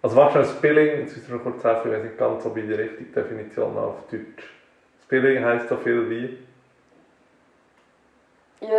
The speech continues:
Speaker 2: also es
Speaker 1: Gibt's das Wort?
Speaker 2: Ja, es gibt's schon.
Speaker 1: Ich kann's nicht eins, tu's mal
Speaker 2: Ich
Speaker 1: auf
Speaker 2: kann's
Speaker 1: die
Speaker 2: auch nicht
Speaker 1: Google
Speaker 2: eins zu
Speaker 1: jagen.
Speaker 2: eins übersetzen, weil
Speaker 1: Ähm.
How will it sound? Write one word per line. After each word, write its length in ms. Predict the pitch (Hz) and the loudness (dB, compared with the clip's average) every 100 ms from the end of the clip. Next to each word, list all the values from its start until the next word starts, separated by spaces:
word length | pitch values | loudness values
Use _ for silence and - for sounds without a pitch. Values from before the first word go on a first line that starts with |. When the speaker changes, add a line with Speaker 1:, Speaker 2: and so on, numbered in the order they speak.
| 214 | 6
Speaker 2:
also 180 | 220 233 | 4 2
es 40 | |
Speaker 1:
Gibt's 200 | - - | -2 0
das 160 | 262 - | -2 4
Wort? 320 | 113 - - - - _ _ 220 | 4 4 -2 -12 -20 _ _ -2
Speaker 2:
Ja, 180 | 220 214 | 4 6
es 120 | 220 | 4
gibt's 260 | 220 214 - | -2 -10 -8
schon. 220 | 196 202 202 - - - - - | -8 -8 -10 -18 -20 -20 -20 -10
Speaker 1:
Ich 40 | - | -2
kann's 160 | 120 | 0
nicht 120 | 123 | 4
eins, 180 | 123 123 - - | 4 4 0 -6
tu's 140 | - 123 | -6 -2
mal 100 | 113 | 0
Speaker 2:
Ich 80 | 208 | 0
Speaker 1:
auf 80 | |
Speaker 2:
kann's 160 | 214 220 | 2 2
Speaker 1:
die 40 | 220 214 220 | 4 4 4
Speaker 2:
auch 80 | |
nicht 140 | 214 - | 2 2
Speaker 1:
Google 120 | 240 226 | 2 2
Speaker 2:
eins 100 | 214 | 4
zu 80 | 117 | 2
Speaker 1:
jagen. 140 | 104 | 4
Speaker 2:
eins 240 | 214 214 | 4 2
übersetzen, 640 | 226 214 214 220 214 - 208 | -2 -8 -6 -4 -6 -6 -2
weil 180 | 202 202 - - _ _ 233 - - _ _ _ _ _ _ _ _ _ _ _ _ _ _ _ _ _ - | -2 -2 -6 -16 _ _ -20 -20 -20 _ _ _ _ _ _ _ _ _ _ _ _ _ _ _ _ _ -14
Speaker 1:
Ähm. 320 | 104 104 101 | -4 -2 -2